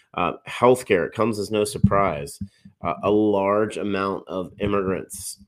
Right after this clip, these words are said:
work in the U S in healthcare on H one B visas. And so we've talked about a good bit the, uh, Healthcare Workforce Resilience Act,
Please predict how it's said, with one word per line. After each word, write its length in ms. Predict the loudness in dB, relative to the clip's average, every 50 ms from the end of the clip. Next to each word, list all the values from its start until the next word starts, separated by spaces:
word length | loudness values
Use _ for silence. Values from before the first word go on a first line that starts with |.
| -6
work 320 | -4 0 0 2 0 0 -2 -2
in 140 | -2 0 2
the 100 | 2 0
U 240 | 0 0 0 0 0
S 460 | 0 -2 -4 -10 -14 -16 -18 -20 -20 _ _ _ _ _ _ _ _ _ _ _ _ _ _ -2
in 120 | 0 0 2
healthcare 640 | 2 0 0 -2 -2 -2 -2 0 0 0 -2 -6 -8 _ _ _ _ _ _ _ _ _ _ -2
on 140 | 0 0
H 220 | 2 0 0 -2 -4
one 140 | -4 -4 -4
B 140 | -4 -6
visas. 540 | -8 -8 -10 -10 -10 -10 -12 -14 -14 -18 -20 _ _ _ -20 -20 -20 _ _ _ _ _ _ _ _ _ -20 -20 _ _ -20 -20 -20 -20 _ _ _ -4
And 120 | -4 -4 -2
so 340 | 2 4 4 6 6 4 4
we've 180 | 2 -2 -2
talked 260 | 0 0 0 0 0
about 220 | 0 0 0 2 2
a 60 | 0
good 240 | 0 0 -2 0 0
bit 380 | 0 0 0 0 -2 -6 -8
the, 520 | -6 -4 -2 -2 -2 -2 -4 -4 -6 -6 -6
uh, 160 | -6 -6 -6
Healthcare 480 | -4 -2 -2 -2 -2 -4 -4 -4 -2 -2
Workforce 540 | -2 -2 -4 -6 -6 -6 -6 -6 -6 -8 -10
Resilience 640 | -10 -8 -2 0 2 2 2 2 2 0 -2 -4 -8
Act, 560 | -8 -4 -4 -4 -4 -4 -8 -12 -14 -18 -20